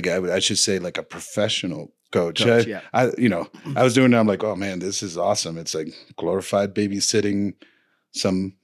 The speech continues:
Speaker 1: some good snowboarders.
Speaker 2: Yeah, and some slight shredding for you. You're
Speaker 1: Yeah, and some good
Speaker 2: stoking.
Speaker 1: shredding, and let, let me get paid to snowboard. This is
Speaker 2: Yeah.
Speaker 1: awesome. So, so like I said, I, I, Mount Snow Academy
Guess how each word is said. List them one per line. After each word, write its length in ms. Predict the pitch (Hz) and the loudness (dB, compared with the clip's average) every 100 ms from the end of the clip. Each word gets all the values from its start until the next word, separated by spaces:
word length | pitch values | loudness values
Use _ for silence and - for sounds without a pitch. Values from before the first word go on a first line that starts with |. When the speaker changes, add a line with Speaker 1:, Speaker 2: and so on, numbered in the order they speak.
| _ | _
Speaker 1:
some 180 | - - | -6 -4
good 200 | 82 104 | 0 0
snowboarders. 560 | - 110 110 85 90 87 | 0 0 0 -2 -8 -8
Speaker 2:
Yeah, 220 | 120 147 120 - | -6 -6 -8 -12
and 180 | 110 104 | -12 -10
some 140 | 104 | -12
slight 280 | 101 107 98 | -8 -6 -6
shredding 360 | - 104 110 113 | -8 -8 -10 -10
for 100 | 101 | -8
you. 280 | 104 135 | -6 -6
You're 120 | 147 110 | -4 4
Speaker 1:
Yeah, 140 | 143 | 4
and 100 | 139 | 6
some 120 | 107 | 2
good 160 | 92 107 | 2 2
Speaker 2:
stoking. 80 | - 104 | 2 2
Speaker 1:
shredding, 380 | 107 120 120 113 | 4 4 4 4
and 300 | 85 85 - - - - _ _ - - - | 0 -6 -10 -14 -16 -20 _ _ -20 -20 -2
let, 120 | 110 104 | 0 2
let 300 | 101 92 110 | 0 0 0
me 60 | |
get 180 | 120 117 | 2 0
paid 180 | 120 123 | 0 -2
to 60 | - | -2
snowboard. 480 | 92 101 135 92 78 | -2 0 0 -2 -4
This 160 | 98 - | -2 -2
is 100 | 110 | 0
Speaker 2:
Yeah. 60 | |
Speaker 1:
awesome. 480 | 98 135 - 80 - _ _ - - - | 0 0 0 -2 -14 _ _ -20 -20 -2
So, 460 | - 113 110 104 _ _ | 4 6 6 2 _ _
so 120 | - | 2
like 80 | 160 | 4
I 40 | 160 | 6
said, 220 | 123 104 | 6 4
I, 200 | 107 101 - | 4 0 -4
I, 160 | 101 - - _ _ _ _ - | -6 -6 -14 _ _ _ _ -2
Mount 300 | 104 123 131 | 2 4 4
Snow 140 | 135 123 | 4 4
Academy 600 | 113 107 101 104 101 | 4 2 2 0 0